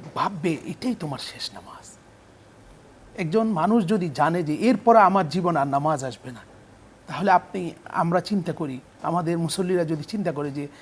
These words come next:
আমার এই নামাজটা কেমন হওয়া উচিত, একটু পরেই জানে যে আমার মৃত্যুদণ্ড কার্যকর হবে। তখন সে ফাকাত তাবা তাওবাতান, এমন তওবা করে। তা আমার নামাজটা এমন হয়েছে, আবু আইয়ুব আল আনসারীকে রাসূল বলেন যে, "তুমি যখন নামাজে দাঁড়াবে, সালাতা মুয়াদ্দিআইন।" আর এর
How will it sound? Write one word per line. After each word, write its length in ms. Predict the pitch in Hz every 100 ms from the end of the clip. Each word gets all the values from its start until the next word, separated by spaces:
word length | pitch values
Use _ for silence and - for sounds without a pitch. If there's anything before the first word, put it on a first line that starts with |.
| -
আমার 240 | - 165 170
এই 60 |
নামাজটা 380 | 165 165 - 165
কেমন 320 | 180 170 165
হওয়া 160 | 151 147
উচিত, 260 | 139 143 - - - - -
একটু 240 | - 294
পরেই 240 | 233 226
জানে 240 | 214 202 190
যে 80 | 165
আমার 300 | 165 170 151
মৃত্যুদণ্ড 540 | 190 - 170 165 147
কার্যকর 440 | 160 143 143 156
হবে। 180 | 123 127 - - -
তখন 200 | 190 247
সে 160 | 208 226
ফাকাত 300 | 220 196 185 -
তাবা 280 | 240 202 170 -
তাওবাতান, 460 | 240 170 147 156
এমন 260 | 165 262 240
তওবা 320 | 196 180 160
করে। 220 | - 131 123 - - - - -
তা 60 | 190
আমার 160 | 240
নামাজটা 440 | 196 214 262 - 196
এমন 220 | 190 160
হয়েছে, 280 | 151 - 139
আবু 160 | 160
আইয়ুব 200 | 175 175
আল 80 | 170
আনসারীকে 420 | 165 202 202 196
রাসূল 220 | 170 180
বলেন 180 | 170 160
যে, 60 | 151
"তুমি 200 | 165 170
যখন 220 | 160 185
নামাজে 360 | 160 165 190 202
দাঁড়াবে, 400 | 160 190 226 311 - - -
সালাতা 440 | 165 196 185 147
মুয়াদ্দিআইন।" 540 | 143 175 156 143 - - - - -
আর 160 | 214
এর 120 | 208